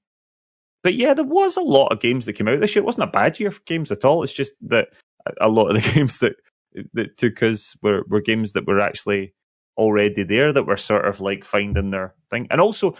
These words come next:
because of Game Pass, James is right, in a lot of ways, Game Pass was the, it was the year of Game Pass. But the thing about Game Pass is,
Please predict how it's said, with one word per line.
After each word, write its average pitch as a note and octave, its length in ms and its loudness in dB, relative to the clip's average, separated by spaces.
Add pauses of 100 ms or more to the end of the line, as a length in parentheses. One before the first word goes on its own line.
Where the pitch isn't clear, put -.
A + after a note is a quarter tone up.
(140)
because F#3+ 320 2
of G#3 140 0
Game D#3 200 2
Pass, A#2+ 300 -2
James D3+ 280 -2
is G2 160 -4
right, C3 220 2
in - 80 -4
a G#2+ 60 2
lot G#2+ 180 4
of G2+ 80 4
ways, G2+ 320 0 (220)
Game G#2+ 200 0
Pass G2+ 320 -4
was A2 320 -2
the, - 180 -2
it G#2 120 0
was C3 200 2
the E3+ 100 -4
year E3+ 140 2
of D#3+ 100 -4
Game F3 180 0
Pass. D#3 220 -2
But - 120 -16
the - 60 -6
thing G3+ 200 -2
about D3+ 240 0
Game C3 220 -2
Pass G#2 280 -6
is, B2 320 -2